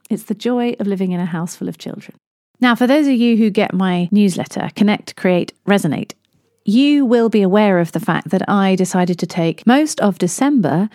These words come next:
and all of January and a bunch of February off in order to hibernate. Now, I'm not actually a small furry mammal. I'm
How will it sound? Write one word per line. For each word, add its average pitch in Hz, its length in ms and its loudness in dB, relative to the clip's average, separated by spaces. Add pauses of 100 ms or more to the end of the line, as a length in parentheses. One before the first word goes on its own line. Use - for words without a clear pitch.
(300)
and 175 140 -2
all 277 240 2
of 247 100 -2
January 165 640 -2 (140)
and 262 320 0 (180)
a 269 60 -2
bunch 294 380 -4
of 285 80 -8
February 175 840 -4
off - 380 -4
in 214 120 2
order 180 200 -2
to 170 100 -4
hibernate. - 580 -8 (240)
Now, 277 300 2
I'm 254 160 2
not 254 180 0 (120)
actually 220 580 -2
a 196 160 -2
small 196 380 -2
furry 180 340 0
mammal. 208 480 0
I'm 156 400 -6